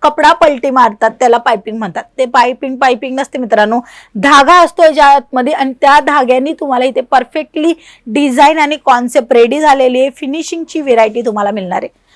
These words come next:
नेक्स्ट कलेक्शन विचित्रा सिल्क मध्ये दाखवणार आहे. एव्हरग्रीन कलर, हिरवा कलर साखरपुड्याला खूप जास्त घालतात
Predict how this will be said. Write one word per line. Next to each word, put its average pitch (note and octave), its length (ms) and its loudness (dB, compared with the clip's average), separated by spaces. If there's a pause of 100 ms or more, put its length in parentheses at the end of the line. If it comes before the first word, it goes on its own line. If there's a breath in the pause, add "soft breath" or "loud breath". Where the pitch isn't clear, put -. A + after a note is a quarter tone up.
(140)
नेक्स्ट C#4+ 400 0
कलेक्शन E4+ 440 2
विचित्रा D4 460 -2
सिल्क C4 340 -6
मध्ये B3+ 200 -6
दाखवणार A3+ 460 -2
आहे. B3+ 100 0 (100)
एव्हरग्रीन A#3 480 -2
कलर, A3+ 320 4
हिरवा A3+ 340 0
कलर A3 260 2 (360 soft breath)
साखरपुड्याला C#4 800 2
खूप D4+ 220 -6 (160)
जास्त C4+ 360 -2
घालतात A3+ 440 2